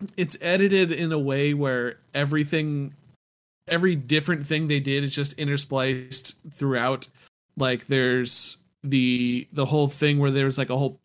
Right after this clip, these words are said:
a panel they did with James Corden moderating, and they had a bunch of fans there, and he would ask them, but then it was also intercut with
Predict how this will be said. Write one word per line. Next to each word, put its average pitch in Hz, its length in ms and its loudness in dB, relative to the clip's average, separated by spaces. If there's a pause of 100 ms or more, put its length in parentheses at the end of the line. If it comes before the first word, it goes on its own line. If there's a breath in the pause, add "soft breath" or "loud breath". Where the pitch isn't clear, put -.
(160)
a 131 100 -2
panel 151 460 2
they 143 180 4
did 143 300 2
with 139 100 -2
James 143 300 0
Corden 135 360 -2
moderating, 127 540 -2
and 131 100 -4
they 123 80 -4
had 127 160 -4
a 123 40 -6
bunch 127 220 -6
of 127 80 -8
fans 120 340 -4
there, 117 280 -2
and 117 180 -6 (560 loud breath)
he 156 140 2
would 143 100 4
ask 131 260 2
them, 135 220 0
but 135 140 -4
then 143 120 2
it 143 40 2
was 143 140 2
also 139 280 2 (240)
intercut 143 420 -2
with 135 460 -4